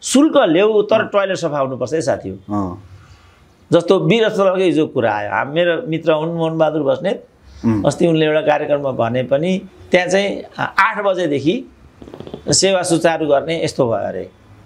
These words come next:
Speaker 1: एज ए होल त्यहाँको अहिले सेवा सुविधा पनि राम्रै भएको छ अरे, तर टोयलेट ठिक छैन अरे फेरि।
Speaker 2: अँ।
Speaker 1: अब त्यो तरले त त्यहाँ खानै सकिँदैन, किनभने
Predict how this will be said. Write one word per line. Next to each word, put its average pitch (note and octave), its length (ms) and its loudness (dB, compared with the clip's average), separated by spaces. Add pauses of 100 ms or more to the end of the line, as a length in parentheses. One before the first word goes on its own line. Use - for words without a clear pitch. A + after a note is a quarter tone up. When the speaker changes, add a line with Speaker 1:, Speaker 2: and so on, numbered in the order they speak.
(100)
Speaker 1:
एज F#3+ 140 4
ए G#3 80 4
होल A3+ 400 2
त्यहाँको G3+ 260 0
अहिले F#3+ 240 2
सेवा F#3 260 0
सुविधा D#3+ 380 0
पनि F3+ 360 -2 (320)
राम्रै D3 320 0
भएको G#2+ 280 0
छ G2+ 100 -4
अरे, G2+ 180 -2
तर F3 420 0
टोयलेट D#3+ 360 2
ठिक A2+ 160 -4
छैन G#2 160 0
अरे G#2 220 -6
फेरि। G2 320 -6
Speaker 2:
अँ। A2 180 0 (280)
Speaker 1:
अब E3+ 280 2
त्यो C#4 100 4
तरले C#4 540 0
त G3 80 -6 (460)
त्यहाँ A3+ 140 2
खानै A#3 240 0
सकिँदैन, G3+ 540 -4
किनभने A#3+ 440 0